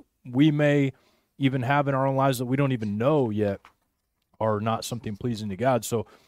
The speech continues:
you know, we're trying to come at this from a perspective of, look, we're, we're, the truth is this.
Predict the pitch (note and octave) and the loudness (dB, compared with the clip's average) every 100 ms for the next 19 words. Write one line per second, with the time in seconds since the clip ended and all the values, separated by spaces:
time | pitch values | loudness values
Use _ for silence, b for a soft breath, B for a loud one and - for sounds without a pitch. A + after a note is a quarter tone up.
0 | b - A#2+ A#2 - C3+ - C3 B2 - | b -6 -2 -2 -2 -4 -2 -4 -4 -4
1 | A#2+ - A#2+ A2 G#2+ G#2 G#2 - - A#2 | -6 -6 -6 -4 -2 -2 -4 -10 -12 -12
2 | - - A#2 A#2+ G#2 G2+ A2+ A#2 - - | -8 -4 -2 -4 -8 -8 -4 -4 -4 -18
3 | G#2+ A2+ G#2+ G#2+ - G#2 G#2 G2+ F#2 _ | -10 -6 -4 -6 -10 -12 -10 -10 -12 _
4 | _ _ - G#2 - C3 - A#2 G2+ C#3+ | _ _ -12 -10 -4 -4 -2 -4 0 0
5 | E3 - | 0 -4